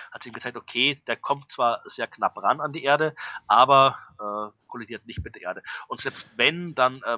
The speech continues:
wär's auch jetzt kein wirklich so, so, so ein globales Ereignis wie bei den Dinosauriern. Es wäre nur eine lokale Zerstörung, was irgendwie blöd ist, wenn du grad dort wohnst, wo es ist. Also wenn das irgendwie dein Land grad weg ist, ist es blöd. Aber die, die Welt als Ganzes wird auch durch Apophis nicht zerstört,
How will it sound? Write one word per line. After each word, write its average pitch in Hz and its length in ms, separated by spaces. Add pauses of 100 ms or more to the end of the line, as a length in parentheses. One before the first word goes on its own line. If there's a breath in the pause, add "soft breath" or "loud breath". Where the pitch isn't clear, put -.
wär's 117 240
auch - 100
jetzt - 200
kein 120 260
wirklich 123 320
so, 110 160
so, - 140
so - 120
ein 101 60
globales 113 560
Ereignis 131 680
wie 117 80
bei - 80
den 107 100
Dinosauriern. 117 680 (320 loud breath)
Es - 200
wäre 120 160
nur 123 140
eine 113 100
lokale 110 440
Zerstörung, 127 520
was 107 260
irgendwie 107 400 (500)
blöd 117 220
ist, 147 320
wenn 113 120
du 113 80
grad - 160
dort 110 160
wohnst, 117 260
wo 110 60
es - 80
ist. 151 200
Also 107 200
wenn 107 80
das 107 120
irgendwie 113 160
dein 107 180
Land 120 220
grad - 200
weg 135 180
ist, 147 200
ist 113 100
es 107 100
blöd. 120 260 (300 loud breath)
Aber 117 180
die, 113 180
die 110 300 (160)
Welt 135 360
als - 160
Ganzes - 640
wird 120 140
auch 110 240
durch - 140
Apophis - 540
nicht - 160
zerstört, 127 400